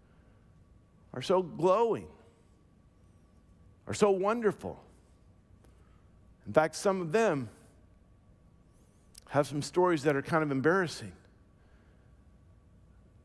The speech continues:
kind of disheartening, kind of disappointing. You begin to see that if you look into their past, there are some ghosts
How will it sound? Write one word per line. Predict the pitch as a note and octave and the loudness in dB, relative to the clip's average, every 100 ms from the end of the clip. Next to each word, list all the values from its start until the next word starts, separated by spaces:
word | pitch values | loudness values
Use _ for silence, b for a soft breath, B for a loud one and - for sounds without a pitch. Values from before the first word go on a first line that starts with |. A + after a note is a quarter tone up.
| - - | -18 -2
kind | C3+ | 0
of | C3 | 0
disheartening, | C3 E3+ F#3 G2+ F#2 - - - - - - b b b b b - - | 0 2 0 -4 -16 -20 -20 -20 -20 -20 -20 b b b b b -20 -8
kind | D#3+ | -4
of | F#3+ | 0
disappointing. | D3 - G2 E3 F#3 G#2 D2+ - - - - - - b b b b b b b _ _ - _ _ - - - | -2 -4 -8 -6 -4 -6 -12 -18 -20 -20 -20 -20 -20 b b b b b b b _ _ -20 _ _ -20 -20 -20
You | - - C#3 | -18 -4 -4
begin | B2+ D3 F#3+ F#3+ | -2 2 2 2
to | C#3 | -2
see | C3 G#3 F#3+ | -2 0 4
that | C#3+ - - - b b b b b b b b - - - - - _ - - | 2 0 -20 -20 b b b b b b b b -20 -20 -20 -20 -20 _ -16 -10
if | A2+ | -2
you | F#3 | 2
look | G3 F3 | 2 2
into | C#3 B2+ | 0 2
their | F3+ | 0
past, | C3 B2 G#2+ - | 2 2 2 0
there | B2 | -2
are | A#2 | -2
some | B2 A2 | -4 0
ghosts | B2 B2 - - - | 0 0 -4 -12 -18